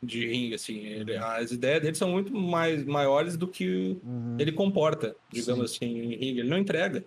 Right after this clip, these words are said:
Speaker 1: As lutas geralmente são ruins mesmo. Né?
Speaker 2: Uhum.
Speaker 1: O personagem é muito interessante. Eu, eu, pra mim, até hoje, as melhores lutas dele foi quando ele era Mergulhados no Pântano.
Speaker 2: Sim.
Speaker 1: Tipo, era, era só, eram as melhores lutas que ele fazia. Mas, enfim.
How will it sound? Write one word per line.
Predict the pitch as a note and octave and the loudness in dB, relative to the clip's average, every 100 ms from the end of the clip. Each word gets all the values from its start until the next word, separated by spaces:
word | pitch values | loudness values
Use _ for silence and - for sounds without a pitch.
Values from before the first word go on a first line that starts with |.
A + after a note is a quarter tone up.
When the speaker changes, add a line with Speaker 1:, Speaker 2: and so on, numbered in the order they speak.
| - | -4
Speaker 1:
As | A#2 | -2
lutas | A#2+ D#3 | -2 0
geralmente | D3+ F3 F3+ | 2 2 2
são | G3+ F#3+ | 2 2
ruins | D#3 F#3+ | 2 0
mesmo. | A2+ G#2 _ _ _ _ _ - | -2 -10 _ _ _ _ _ -10
Né? | A2 A2+ | -6 -2
Speaker 2:
Uhum. | A#2+ | 0
Speaker 1:
O | B2 | 2
personagem | F3 F3 D#3+ D#3+ G3 F3+ | 2 4 4 4 4 4
é | |
muito | D3+ - | 2 0
interessante. | - A#2+ A#2+ G2 - - - _ _ _ - | 0 0 0 -4 -6 -10 -12 _ _ _ 0
Eu, | D#3 G#3 | 2 4
eu, | G3 | 4
pra | G#3 A3+ | 4 4
mim, | D#3 G3+ | 4 4
até | G#3 G3+ | 4 4
hoje, | F3 F3+ F3 | 4 4 4
as | D3+ | 4
melhores | C#3+ D#3 | 4 4
lutas | D3 D#3+ | 4 2
dele | B2+ B2+ C3+ D3+ G3 - _ - | 2 4 4 2 0 -6 _ 0
foi | D3 | 2
quando | D3 D#3+ | 4 2
ele | D#3+ | 4
era | D3+ D3+ E3+ | 4 4 4
Mergulhados | E3+ E3+ E3 E3 | 2 4 2 4
no | F#3 | 2
Pântano. | F3+ C#3 B2 G#2+ - _ - | 4 2 0 -4 -8 _ -10
Speaker 2:
Sim. | - B2 A2 - _ | -4 -2 -4 -10 _
Speaker 1:
Tipo, | - A2 | -4 -2
era, | A#2 A2+ | -2 -2
era | A2+ A#2 A#2+ | -2 -2 -2
só, | - B2+ | -2 0
eram | C3+ B2+ | 0 2
as | C3+ | 0
melhores | C3+ B2+ C#3+ E3 | 2 2 2 2
lutas | D3+ D#3 | 0 -2
que | - | -4
ele | E3 | -2
fazia. | F#3 D3+ A#2+ A2 _ _ _ _ _ - | 0 0 -2 -6 _ _ _ _ _ -12
Mas, | A#2+ D3+ | -6 -4
enfim. | D#3+ G3 - B2 | -2 -4 -4 -8